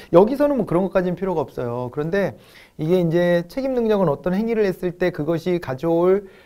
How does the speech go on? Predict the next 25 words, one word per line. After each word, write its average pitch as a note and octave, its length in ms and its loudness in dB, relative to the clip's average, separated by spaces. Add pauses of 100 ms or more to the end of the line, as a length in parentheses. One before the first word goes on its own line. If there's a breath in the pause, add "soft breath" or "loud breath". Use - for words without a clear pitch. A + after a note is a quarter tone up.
(100)
어, D3 240 0
이 D3 160 2
영향에 A3 480 4
대해서 C#3 640 2
판단할 A3 360 -2
수 - 100 -6
있는 F#3 180 0
능력이 D3+ 320 0
있냐 D3 220 0
없냐를 E3+ 320 0
가지고 C#3+ 380 0
이제 A#2+ 480 -4
분간하는 C#3+ 480 -4
거거든요. A2 420 -6
그런데 G#3 240 -2
이런 F3+ 240 2
것들이 F#3+ 520 0 (380 loud breath)
다 A#3+ 320 6
좀 G#3 140 -2
주관적이에요. D#3+ 640 0 (140)
그러니까 E3+ 180 6
의사 A#3+ 160 4
능력이 A#3 340 4
있다 G#3+ 220 4
없다도 A#3 640 4